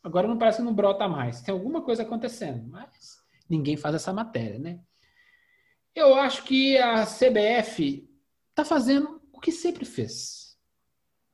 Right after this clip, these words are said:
Sendo, assim, sabe? <laughs> Você não entende. Assim, esse cara tá sempre rindo,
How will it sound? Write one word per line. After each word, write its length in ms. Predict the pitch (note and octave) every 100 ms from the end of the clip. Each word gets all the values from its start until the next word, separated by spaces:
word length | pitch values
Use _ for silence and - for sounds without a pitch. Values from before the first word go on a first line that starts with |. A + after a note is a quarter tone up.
| _ _ _ -
Sendo, 600 | - B3 B3+ B3+ B3+ B3+ B3+ C4 B3+ A#3+ C4+ C#4
assim, 320 | - C4 A3
sabe? 300 | G#3+ C4+ A#3+
<laughs> 160 | A3+ A3+ F3 B3 B3 C4+ - C4+ - C4 E3+ G3 D3+ C4+ B3 - - C4 B3 E3+ G#3+ E3+ - C#4+ C#4+ C#4 G#3+ B3+ C#4 A#3+ - - C#4 G#3+ B3+ D4 D#4+ D4+ - - -
Você 100 | -
não 100 | G4+
entende. 400 | A4 D#4 F4 D#4
Assim, 180 | E3+ A#3
esse 180 | G#3 A#3
cara 160 | - F#4
tá 80 | E4 D4+ C#4
sempre 320 | G4+ G#4 D4
rindo, 420 | - C4+ G3+ -